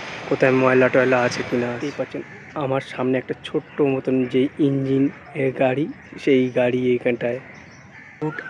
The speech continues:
আফটারনুন বন্ধুরা, আমি নিমাই আরও একটা নতুন ভিডিও নিয়ে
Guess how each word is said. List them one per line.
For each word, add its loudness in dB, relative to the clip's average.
আফটারনুন 4
বন্ধুরা, -8
আমি -6
নিমাই -2
আরও -2
একটা -6
নতুন -6
ভিডিও -4
নিয়ে -6